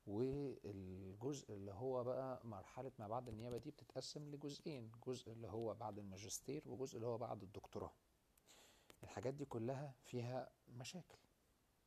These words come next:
آخر حاجة في موضوع اللايف ستايل ده لازم تبقى عارف ان موضوع التثبيت في الجامعة بعد النيابة ده مش حاجة مأمونة تمامًا،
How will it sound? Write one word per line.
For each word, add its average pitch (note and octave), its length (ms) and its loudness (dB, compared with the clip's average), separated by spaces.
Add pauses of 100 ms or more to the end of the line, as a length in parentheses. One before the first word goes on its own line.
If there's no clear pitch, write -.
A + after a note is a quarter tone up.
(1040)
آخر E3+ 160 12
حاجة C#3+ 300 8
في - 120 -2
موضوع A2+ 220 2
اللايف A#2+ 260 -2
ستايل A#2 380 6
ده B2 120 2
لازم A#2+ 380 0
تبقى G2 320 -2
عارف A#2 340 -2
ان G2+ 280 -6 (240)
موضوع G2 500 -2
التثبيت - 720 -6 (760)
في F2 100 0
الجامعة F#2+ 760 0
بعد F#2+ 340 4
النيابة F#2+ 580 0
ده A2 340 2
مش A2+ 200 -6
حاجة A2 640 2
مأمونة A#2 560 -2
تمامًا، G2 480 0